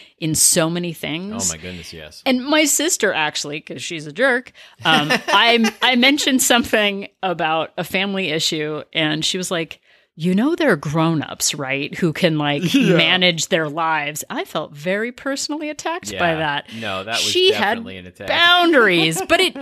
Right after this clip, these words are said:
Speaker 1: it seemed like it wasn't optional. And she's like, "Oh, it's totally optional to get involved in that." And
Speaker 2: Yeah.
Speaker 1: it, uh, was kind of confronting. Um, so
Speaker 2: And it's also liberating, though, when you, when you accept the truth of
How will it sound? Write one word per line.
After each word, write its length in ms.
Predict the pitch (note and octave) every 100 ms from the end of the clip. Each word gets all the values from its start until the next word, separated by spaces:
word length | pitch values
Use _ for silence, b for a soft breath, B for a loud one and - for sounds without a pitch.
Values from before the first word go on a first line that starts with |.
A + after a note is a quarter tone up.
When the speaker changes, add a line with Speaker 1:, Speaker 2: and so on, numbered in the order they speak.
| - -
Speaker 1:
it 120 | F4
seemed 480 | - D#4+ G4 F4+ A#3+
like 280 | A#3+ A#3 A3
it 100 | G3+
wasn't 260 | G#3 G#3+
optional. 580 | G3+ D#4+ - F3+ D#3 -
And 100 | -
she's 140 | - A3+
like, 120 | -
"Oh, 160 | D4
it's 240 | F4 F4 -
totally 440 | - F#3+ D4+ A#4+ G4+ G4+
optional 380 | B4+ - D4 C#4+
to 120 | C#4
get 140 | C#4
involved 400 | D4 B3+ F#4 A4+
in 80 | B3+
that." 340 | G3 F#3 G#3+ -
And 240 | F3+ E3+ E3+
Speaker 2:
Yeah. 160 | -
Speaker 1:
it, 340 | A3 A3+ - B3+
uh, 220 | A#3+ B3 C#4
was 100 | D4
kind 200 | D#4+ D#4
of 100 | -
confronting. 680 | D4+ C#4+ D4+ E4+ - - - B B B _
Um, 300 | G3 F3+ F#3 B B -
so 300 | C4 A#3+ G#3+
Speaker 2:
And 140 | A#3
it's 140 | A#3+
also 300 | D4+ B3 G#3
liberating, 760 | D#3 F3+ D4 F#3+ A2 G2 F#2 F2+
though, 220 | F2+ E2+
when 200 | F#2 G#2
you, 240 | G2+ G2 F#2+
when 220 | G#2+ A2 G#2
you 160 | G2+
accept 420 | G2 - B2+ -
the 80 | -
truth 340 | E2+ - C3
of 60 | A#2